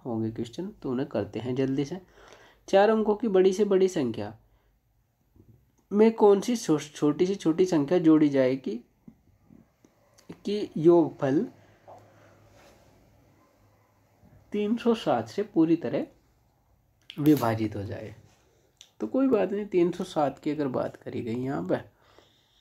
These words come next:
अब लेकिन यहाँ पे थोड़ा सा, एक मिनट दोस्तों, मैं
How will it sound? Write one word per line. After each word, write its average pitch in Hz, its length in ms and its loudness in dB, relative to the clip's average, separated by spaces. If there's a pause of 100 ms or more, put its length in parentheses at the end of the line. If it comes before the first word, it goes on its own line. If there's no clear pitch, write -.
(2250)
अब 139 240 -6
लेकिन 113 560 -4 (1500)
यहाँ 131 280 -8
पे 143 120 -14
थोड़ा 131 260 -6
सा, - 140 -8
एक 165 200 -6
मिनट 113 160 -6
दोस्तों, 113 380 -8
मैं 165 140 -2